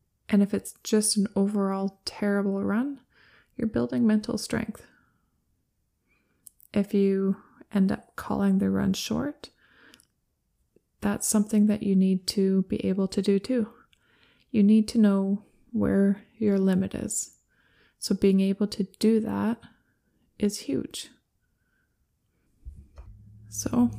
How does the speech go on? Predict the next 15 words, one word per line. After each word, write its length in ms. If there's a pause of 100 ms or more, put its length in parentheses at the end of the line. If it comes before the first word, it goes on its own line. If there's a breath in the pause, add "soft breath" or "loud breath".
(120)
that's 220
all 180
I 80
got 300
for 420 (280)
this 240
week. 380 (600 soft breath)
I 360
apologize 720
if 180
you 60
could 180
hear 480
my 180
dogs 600